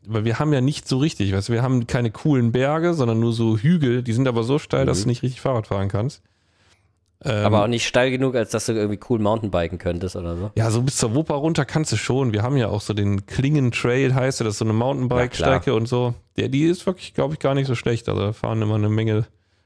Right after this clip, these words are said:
Speaker 1: äh, Leute da rum. Aber,
Speaker 2: <laughs>
Speaker 1: äh, ich nicht. Nein.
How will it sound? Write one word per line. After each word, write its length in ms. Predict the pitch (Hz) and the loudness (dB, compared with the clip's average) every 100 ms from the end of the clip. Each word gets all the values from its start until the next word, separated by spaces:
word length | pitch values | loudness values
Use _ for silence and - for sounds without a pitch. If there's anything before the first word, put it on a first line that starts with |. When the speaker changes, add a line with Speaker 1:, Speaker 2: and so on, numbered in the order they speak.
| _ - | _ -4
Speaker 1:
äh, 260 | 117 95 95 | -2 0 0
Leute 320 | 101 101 101 | 0 -2 -2
da 280 | 101 101 95 _ | -2 -2 -6 _
rum. 180 | 107 107 - - - - - - | -4 -4 -8 -20 -20 -18 -12 -6
Aber, 460 | 123 135 151 175 - - - - - | -2 0 -2 -2 -6 -8 -12 -10 -6
Speaker 2:
<laughs> 60 | 147 - - _ _ _ - | -6 -8 -20 _ _ _ -2
Speaker 1:
äh, 320 | 117 117 113 - | 0 2 0 -4
ich 220 | - 123 - | -6 -6 -4
nicht. 260 | 104 - _ - - - - | -8 -10 _ -20 -16 -16 -6
Nein. 400 | 117 120 117 101 | -2 0 -2 -4